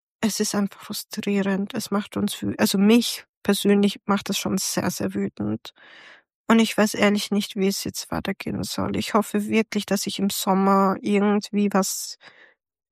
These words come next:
äh, bekomme, was finde.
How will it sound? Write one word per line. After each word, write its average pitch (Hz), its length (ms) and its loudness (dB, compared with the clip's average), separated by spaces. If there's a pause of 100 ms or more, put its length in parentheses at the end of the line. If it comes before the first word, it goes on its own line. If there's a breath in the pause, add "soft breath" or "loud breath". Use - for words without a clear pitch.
(1040)
äh, 247 200 6 (300 loud breath)
bekomme, 233 680 4
was 214 200 -2
finde. 214 680 0